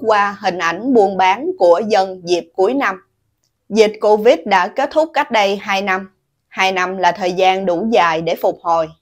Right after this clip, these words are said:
nhưng thực tế nền kinh tế Việt Nam sau đại dịch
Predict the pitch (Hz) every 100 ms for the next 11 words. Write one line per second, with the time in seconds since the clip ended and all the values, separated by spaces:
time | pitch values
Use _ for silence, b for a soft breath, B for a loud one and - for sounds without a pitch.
0 | _ 185 185 185 185 175 - 185 185 311
1 | 285 185 202 202 202 277 202 - 180 180
2 | 185 - 202 190 165 165 170 170